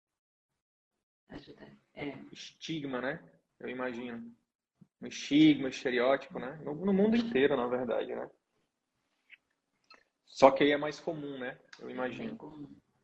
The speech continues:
Speaker 1: <laughs> As pessoas se escondem.
Speaker 2: E aí, Neide? Isso. E aí, ó, elas se escondem. Então, assim, ó, fala isso.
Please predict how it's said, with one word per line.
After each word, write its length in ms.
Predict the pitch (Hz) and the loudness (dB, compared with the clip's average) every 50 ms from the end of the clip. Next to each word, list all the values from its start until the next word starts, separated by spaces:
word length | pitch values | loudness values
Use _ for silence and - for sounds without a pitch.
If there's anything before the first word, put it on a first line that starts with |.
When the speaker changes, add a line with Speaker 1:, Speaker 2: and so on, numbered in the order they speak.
| _ _ _ _ - | _ _ _ _ -16
Speaker 1:
<laughs> 400 | 175 175 - - - - - _ _ _ _ _ _ - - - _ _ _ | -16 -14 -14 -12 -14 -14 -16 _ _ _ _ _ _ -20 -20 -20 _ _ _
As 80 | _ - | _ -14
pessoas 240 | 156 151 156 - - | -12 -12 -12 -14 -18
se 60 | 170 | -18
escondem. 680 | 170 - - _ 156 147 147 147 147 143 139 - - _ _ _ _ _ _ _ _ _ _ _ _ _ _ _ - _ _ _ - - - - - _ _ _ - _ _ _ _ - | -18 -18 -18 _ -14 -12 -12 -10 -10 -12 -14 -16 -18 _ _ _ _ _ _ _ _ _ _ _ _ _ _ _ -20 _ _ _ -20 -20 -20 -20 -20 _ _ _ -20 _ _ _ _ -2
Speaker 2:
E 100 | 117 131 | 6 8
aí, 300 | 139 143 147 165 190 202 | 10 10 10 6 2 0
Neide? 440 | 190 139 135 123 113 - - - _ _ _ _ _ _ _ _ _ _ _ _ _ _ _ _ _ _ _ _ _ _ _ | -2 -2 -4 -4 -6 -10 -16 -20 _ _ _ _ _ _ _ _ _ _ _ _ _ _ _ _ _ _ _ _ _ _ _
Isso. 480 | - 131 135 143 139 - - - - - _ _ _ _ _ _ _ _ _ _ _ _ | -14 -10 -10 -10 -10 -12 -14 -18 -20 -20 _ _ _ _ _ _ _ _ _ _ _ _
E 100 | - 135 | 2 4
aí, 440 | 139 143 143 147 170 190 196 175 - - | 6 6 6 4 2 -2 -4 -6 -8 -4
ó, 320 | 131 127 120 110 - - | -4 -4 -4 -4 -6 -8
elas 220 | - 131 127 139 - | -6 -6 -6 -6 -6
se 140 | - - 151 | -10 -14 -14
escondem. 580 | - - - - 139 139 143 139 123 117 110 | -14 -14 -8 -6 -4 -4 -4 -4 -6 -8 -10
Então, 260 | 110 117 - 131 135 | -10 -6 -4 -2 -2
assim, 200 | 139 - - 151 | -2 -4 -4 -4
ó, 160 | 131 117 107 - | -2 -2 -2 -4
fala 320 | - - 135 135 160 160 | 4 8 8 10 10 8
isso. 420 | 143 135 139 - - - - _ | 4 2 -2 -6 -10 -14 -18 _